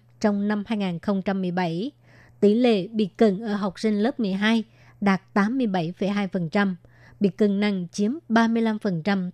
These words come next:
tổng số học sinh lớp mười hai. Theo đà này, ước tính hai mươi năm sau, những học sinh bị cận nặng có xác suất cao bị thoái hóa điểm vàng,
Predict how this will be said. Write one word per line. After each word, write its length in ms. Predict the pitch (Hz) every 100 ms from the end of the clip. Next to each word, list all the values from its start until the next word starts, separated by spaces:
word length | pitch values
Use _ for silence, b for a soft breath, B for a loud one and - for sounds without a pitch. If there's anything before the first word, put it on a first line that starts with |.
| -
tổng 220 | 196 175
số 240 | 170 208
học 220 | 277 202 -
sinh 260 | 208 202 - b b
lớp 300 | 202 254 -
mười 140 | 190
hai. 300 | 180 208 208 175 _ b b b -
Theo 180 | 247 247
đà 160 | 214
này, 320 | 196 202 185 180 -
ước 260 | 277 -
tính 220 | 220 208 302
hai 180 | - 208
mươi 140 | 196
năm 160 | 196 185
sau, 360 | - 208 196 - b b b
những 200 | 208 220
học 180 | 247 -
sinh 220 | - 254 240
bị 80 |
cận 320 | 208 214 185 190
nặng 200 | 196 165 - -
có 120 | 226
xác 320 | - 254 -
suất 180 | - 320 _
cao 280 | 214 220 202 - b b
bị 220 | 202 190 156
thoái 180 | - 202
hóa 300 | 185 190 247
điểm 280 | 254 175 170
vàng, 280 | 196 190